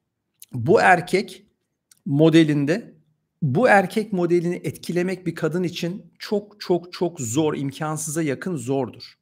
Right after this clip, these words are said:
Ama olabilir. Ve kad-, erkek eğer o kadını isterse o üst model bir kadındır zaten. Ve her zaman diyorum ya,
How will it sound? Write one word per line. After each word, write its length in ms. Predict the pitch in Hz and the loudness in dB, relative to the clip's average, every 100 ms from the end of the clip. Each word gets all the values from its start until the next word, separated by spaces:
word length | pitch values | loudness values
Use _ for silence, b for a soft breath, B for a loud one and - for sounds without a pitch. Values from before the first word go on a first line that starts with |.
| _ _ _ _ _ _ _ | _ _ _ _ _ _ _
Ama 200 | 147 170 | -2 -2
olabilir. 800 | 143 143 139 127 135 113 - - _ _ _ - | -2 -2 -2 -4 -6 -8 -12 -20 _ _ _ -8
Ve 140 | 147 151 | -6 -2
kad-, 300 | 170 156 160 | -4 -4 -2
erkek 520 | 147 135 - 254 - | -2 0 -2 -6 -4
eğer 220 | - 214 196 | -2 0 0
o 120 | 185 | -2
kadını 340 | 190 160 180 | -4 -4 -6
isterse 720 | 180 - 208 226 - 190 226 _ _ - | -8 -8 -6 -6 -6 -10 -12 _ _ -6
o 240 | 240 247 | -4 -4
üst 280 | 247 - - | -6 -6 -6
model 360 | 165 156 175 185 | -4 0 0 -2
bir 100 | 139 | -6
kadındır 400 | 127 117 110 107 | -10 -10 -10 -10
zaten. 400 | 104 104 110 117 | -10 -12 -10 -6
Ve 140 | 127 | -4
her 140 | 147 147 | -2 -2
zaman 280 | 165 160 | -2 -2
diyorum 180 | 170 226 | -4 -4
ya, 160 | 120 | -6